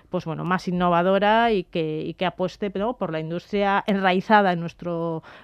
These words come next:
territorio y nos dejemos ya de poner la alfombra roja a, a grandes fondos de inversión que, que, desde luego, creo que poco van a abor-, a aportar finalmente a,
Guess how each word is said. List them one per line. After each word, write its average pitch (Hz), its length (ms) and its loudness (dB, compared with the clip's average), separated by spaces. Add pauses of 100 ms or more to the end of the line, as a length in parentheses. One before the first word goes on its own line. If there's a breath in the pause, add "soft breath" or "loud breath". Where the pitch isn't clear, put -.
territorio 202 560 0
y 220 60 0
nos 180 140 -6
dejemos 190 440 -4
ya 202 260 4
de 196 120 0
poner 180 280 -2
la 180 80 0
alfombra 175 360 -4
roja 190 280 0
a, 185 560 2
a - 20 -4
grandes 175 360 -2
fondos 180 300 -8
de 180 80 -6
inversión 202 540 -4
que, 160 360 -4 (220 loud breath)
que, 180 100 -4
desde 170 200 -2
luego, 170 220 -2
creo 196 180 0
que 185 100 -2
poco 185 240 -2
van 170 140 0
a 165 60 -2
abor-, 160 260 -6
a 175 120 0
aportar 175 440 0
finalmente 170 640 -6
a, 151 260 -6